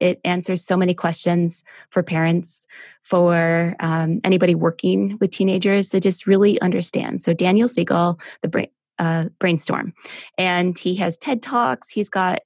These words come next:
videos and stuff. He's just, it, it makes it so relatable to what's happening. And when you understand your audience, when you understand who your student is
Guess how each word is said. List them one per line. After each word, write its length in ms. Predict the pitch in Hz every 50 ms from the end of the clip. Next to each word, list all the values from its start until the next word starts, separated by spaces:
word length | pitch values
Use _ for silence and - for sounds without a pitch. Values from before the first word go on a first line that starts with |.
| _
videos 360 | 202 196 202 202 202 196 185 -
and 120 | 202 190
stuff. 280 | - - - 190 190 -
He's 160 | 196 190 -
just, 360 | - 202 - - - _ - - _ _ _ _ _ _ _ _ _ _ -
it, 140 | - - -
it 200 | - - 196 - -
makes 280 | 196 247 262 - - 349
it 160 | 285 - -
so 600 | - - - - - 233 240 247 262 277 285 277 269
relatable 920 | 285 262 226 196 196 196 196 196 196 202 190 185 - - - - - 190 - - - - - - _ -
to 120 | 233 208
what's 280 | 190 202 196 - - -
happening. 540 | - 180 190 - _ 190 - - - - -
And 160 | - 226 233
when 120 | 233 240 247
you 140 | 254 254 254 -
understand 1040 | 262 277 294 427 381 - - - - - - 202 208 220 214 196 190 190 190 175 - - _ _
your 260 | 190 196 196 180 -
audience, 460 | - 165 180 180 - - - - - -
when 100 | 196 208
you 120 | 208 208
understand 880 | 226 240 240 247 - - - - 208 208 220 220 202 196 190 190 185 180 - _ _ - - _ -
who 60 | 247
your 120 | 226 220 214
student 480 | - - - 226 214 196 202 - -
is 340 | - 185 202 - - - -